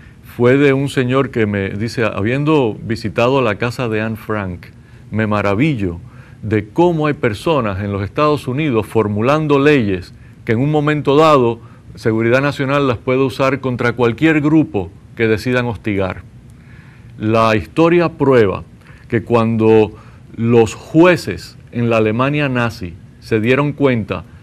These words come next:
de lo que estaba codificado como ley,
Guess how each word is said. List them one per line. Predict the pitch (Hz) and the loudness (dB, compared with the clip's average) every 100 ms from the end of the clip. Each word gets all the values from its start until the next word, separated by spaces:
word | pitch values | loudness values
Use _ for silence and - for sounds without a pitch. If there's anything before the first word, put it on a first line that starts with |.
| - | -14
de | 117 113 | -2 2
lo | 113 | 2
que | 107 | 0
estaba | 104 - 135 147 160 | -4 -2 0 2 0
codificado | 160 135 113 - 104 110 127 139 139 | -2 -4 -4 -4 -4 0 2 2 0
como | 131 110 101 | 0 -2 0
ley, | 101 117 180 | 2 2 2